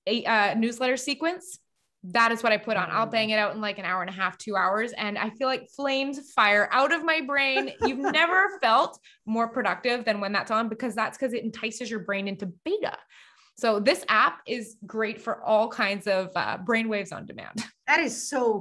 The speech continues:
Speaker 2: cool. That's really cool. What was the name of the app again?
Speaker 1: Brain F M.
Speaker 2: All right, you guys, you heard it here. Brain F M, go get it. That sounds incredible. Now, is that the hack that you really want us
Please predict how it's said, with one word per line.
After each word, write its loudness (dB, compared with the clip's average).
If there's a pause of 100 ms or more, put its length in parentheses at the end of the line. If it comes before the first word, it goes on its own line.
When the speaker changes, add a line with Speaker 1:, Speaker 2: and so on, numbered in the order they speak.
Speaker 2:
cool. -4
That's -2
really 0
cool. 0
What -2
was -2
the -6
name -4
of -6
the -2
app 0
again? -2 (840)
Speaker 1:
Brain 0
F -6
M. -4 (160)
Speaker 2:
All 0
right, 2
you -8
guys, 2
you -6
heard -4
it -10
here. 0
Brain 0
F 0
M, 0
go -4
get 0
it. -6
That -2
sounds -4
incredible. -6 (440)
Now, 6
is -2
that 2 (140)
the 2
hack 0
that -4
you -4
really -2
want -2
us -4